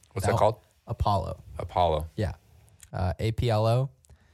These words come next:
Speaker 2: We spelt it differently than the traditional spelling of Apollo, like the Greek god, um, god of music, because it's more marketable that way.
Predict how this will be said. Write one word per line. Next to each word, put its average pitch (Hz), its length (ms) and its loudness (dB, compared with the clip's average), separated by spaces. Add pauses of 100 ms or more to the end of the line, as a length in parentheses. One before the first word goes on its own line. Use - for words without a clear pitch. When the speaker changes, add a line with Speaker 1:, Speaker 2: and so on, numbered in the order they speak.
(260)
Speaker 2:
We 110 280 -4
spelt - 380 -4
it 120 280 -4
differently 113 420 -4
than 110 200 -2
the 104 220 0
traditional 98 440 -4
spelling 101 380 -2
of 92 100 -2
Apollo, 104 580 0 (560)
like 95 300 -2 (180)
the 101 140 -4
Greek 98 240 -2
god, 110 340 2 (320)
um, 101 520 0 (180)
god 101 160 0
of 95 80 -2
music, 107 500 0 (320)
because 101 760 0 (240)
it's - 120 -10
more 107 160 2
marketable 123 460 2
that 127 180 2
way. 143 180 2